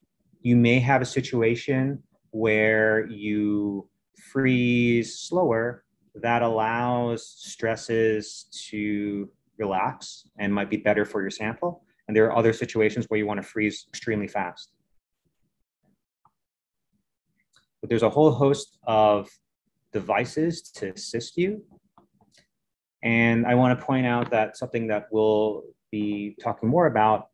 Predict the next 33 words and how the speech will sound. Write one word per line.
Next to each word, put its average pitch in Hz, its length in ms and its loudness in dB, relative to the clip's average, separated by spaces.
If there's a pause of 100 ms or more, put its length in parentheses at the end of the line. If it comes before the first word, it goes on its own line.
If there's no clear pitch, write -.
are 104 140 -4
cryo 107 460 -4
merit 127 360 -2
badges. 104 600 -2 (400)
The 107 180 0
National 107 460 -2
Center 104 260 -8
program 107 680 -2
has 104 200 -6 (140)
created 104 420 -2 (200)
standards 110 500 0
and 101 100 -4
best 98 240 -6
practices. 107 840 -2 (680)
One 120 260 2
advantage 120 600 0
of 110 160 -8
earning 110 300 0
a 95 40 -4
merit 98 320 -2
badge 143 460 -2
is 107 140 -8
that 101 200 0
it 101 80 -10
demonstrates 107 420 -2
your 104 80 -6
proficiency 143 760 -4 (240)
and 101 100 -4
is 101 100 -4
cross-honored 107 960 0 (160)
at 101 100 -6
another 98 260 -6
center. 101 560 -10